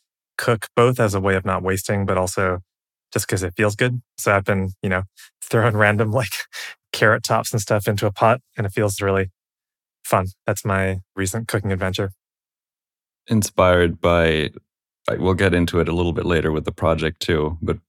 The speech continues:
Speaker 2: partially by Jeffrey's cooking. I've also started taking cooking maybe a little bit more seriously than before.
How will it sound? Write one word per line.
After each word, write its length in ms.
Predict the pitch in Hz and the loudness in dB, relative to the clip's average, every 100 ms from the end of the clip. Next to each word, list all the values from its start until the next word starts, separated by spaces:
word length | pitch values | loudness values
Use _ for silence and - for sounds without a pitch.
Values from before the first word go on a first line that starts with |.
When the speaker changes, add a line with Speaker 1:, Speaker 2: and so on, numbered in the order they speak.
| _ | _
Speaker 2:
partially 580 | 101 92 - 87 82 82 _ _ | 0 0 0 0 -2 -4 _ _
by 380 | 82 78 73 76 _ _ | -2 -2 -2 -4 _ _
Jeffrey's 600 | - 80 - 82 78 71 | -2 -2 -2 -4 -2 -4
cooking. 560 | - 78 73 71 76 82 _ _ _ _ _ _ _ | -4 -4 -2 -4 -4 -8 _ _ _ _ _ _ _
I've 220 | - 87 | 0 4
also 560 | 87 85 85 82 80 71 | 4 2 2 2 2 -2
started 640 | - - 85 80 76 - - | -8 -2 0 0 -2 -4 -12
taking 320 | - 95 87 87 | -4 -4 -2 -2
cooking 380 | 98 90 92 | -2 -2 0
maybe 200 | 90 87 | 0 0
a 60 | 87 | 0
little 180 | 90 90 | 0 0
bit 180 | 87 98 | 0 -2
more 280 | 92 90 | 0 0
seriously 640 | 90 - 92 92 101 101 113 | -2 -2 0 2 0 0 0
than 200 | 110 117 | 2 0
before. 500 | 110 123 127 139 | 0 2 2 2